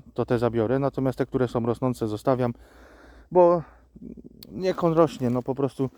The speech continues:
tak jak mówię, u-, w niektórych rejonach kraju jest go po prostu bardzo mało, więc nie wiem jak tu, ale jak już wyrósł, niech rośnie. A, no i jeszcze dodam, że rośnie pod bukami, co właśnie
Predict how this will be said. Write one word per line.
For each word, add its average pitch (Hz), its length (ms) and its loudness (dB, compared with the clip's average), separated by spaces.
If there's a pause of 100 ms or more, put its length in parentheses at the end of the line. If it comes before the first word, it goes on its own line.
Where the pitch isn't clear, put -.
(180)
tak 139 140 2
jak 135 140 0
mówię, 117 420 0
u-, 143 180 -4
w 135 80 -6
niektórych 156 400 4
rejonach 139 440 -2
kraju 127 380 0 (600)
jest 127 180 6
go 123 120 0
po 110 120 -2
prostu 117 300 -4
bardzo 107 280 0
mało, 110 300 0
więc 101 340 -8 (300)
nie 151 100 8
wiem 131 140 4
jak 107 180 -6
tu, 143 200 4 (680)
ale 135 200 4
jak 123 140 2
już 113 160 -2
wyrósł, 131 420 4
niech 131 180 -2
rośnie. 104 360 0 (260)
A, 127 180 4
no 170 80 6
i 190 40 6
jeszcze 160 240 4
dodam, 151 260 2
że 139 160 2 (120)
rośnie 127 320 2
pod 117 180 -2
bukami, 123 480 0 (500)
co 120 200 0 (920)
właśnie 117 420 0